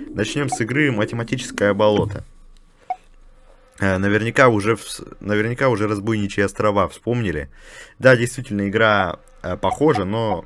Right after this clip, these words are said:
здесь персонаж выглядит вот так, он какой-то странный. И у него ро-, вилка розетки на х-, хвосте. Э, здесь у нас что нужно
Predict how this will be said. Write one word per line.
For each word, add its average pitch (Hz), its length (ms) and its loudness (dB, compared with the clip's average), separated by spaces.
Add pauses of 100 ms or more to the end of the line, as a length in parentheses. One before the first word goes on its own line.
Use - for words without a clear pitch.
(120)
здесь 101 360 -6
персонаж 101 600 -6
выглядит 98 460 -6
вот 95 120 -6
так, 139 200 -2
он 95 80 -6
какой-то 90 320 -6
странный. 113 560 -4 (1500)
И 107 440 -2
у 98 120 -6
него 113 520 -2
ро-, 110 320 -4 (120)
вилка 110 560 -2
розетки 113 400 -2
на 82 360 -8
х-, - 220 -20
хвосте. 82 600 -10 (540)
Э, 98 140 0
здесь 131 280 -4
у 131 40 -4
нас 127 240 -2
что 139 640 -2 (220)
нужно 101 500 -6